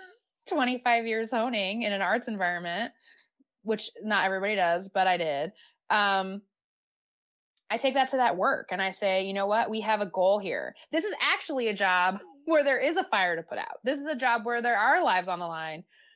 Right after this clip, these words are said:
So my stress level is actually on par with the work that I'm doing. Whereas I felt like, "I'm trying to put on a summer camp for kids, and why are people acting like this is life or death?"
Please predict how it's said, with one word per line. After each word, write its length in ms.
So 180
my 160
stress 360
level 320
is 160
actually 320
on 160
par 420
with 120
the 80
work 200
that 100
I'm 120
doing. 420
Whereas 540
I 180
felt 320
like, 440
"I'm 160
trying 180
to 40
put 120
on 100
a 80
summer 220
camp 220
for 120
kids, 340
and 140
why 140
are 60
people 260
acting 340
like 320
this 180
is 120
life 260
or 80
death?" 300